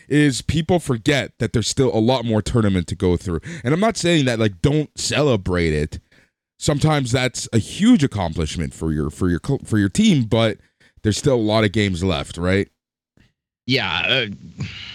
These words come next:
Speaker 2: look, if we would have beat Belgium that first game, I think at that point, expectations, like, the fact that we even showed up, created expectations on our national team side.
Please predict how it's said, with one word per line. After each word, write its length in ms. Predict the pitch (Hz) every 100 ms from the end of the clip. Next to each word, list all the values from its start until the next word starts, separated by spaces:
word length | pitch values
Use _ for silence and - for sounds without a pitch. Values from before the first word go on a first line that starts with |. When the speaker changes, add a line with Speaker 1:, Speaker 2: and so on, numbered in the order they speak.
| - - -
Speaker 2:
look, 400 | 123 117 101 - -
if 180 | 120
we 140 | 139 156
would 140 | 160
have 100 | 135
beat 240 | 120 117 -
Belgium 460 | 101 95 90 87
that 160 | 82 -
first 300 | 92 87 -
game, 300 | 85 80 80 - _ _ _ _ _ _ _ _ _ -
I 80 |
think 340 | 110 - 123 135
at 140 | 120
that 220 | 110 107
point, 340 | - 110 95 85 - _ _ -
expectations, 1200 | 120 117 120 110 - 101 92 101 92 90 - - -
like, 220 | 110 95
the 80 | 120
fact 300 | 147 147 -
that 100 | 151
we 80 | 135
even 260 | 143 127
showed 460 | 110 - 156 135 127
up, 320 | 147 - - - _ _ _ _ _ _ -
created 560 | 147 147 139 127 113 107
expectations 840 | 101 - 107 - 101 92 95 87
on 160 | 92 90
our 140 | 90
national 440 | 90 85 85 - 82
team 220 | - 78
side. 320 | - - -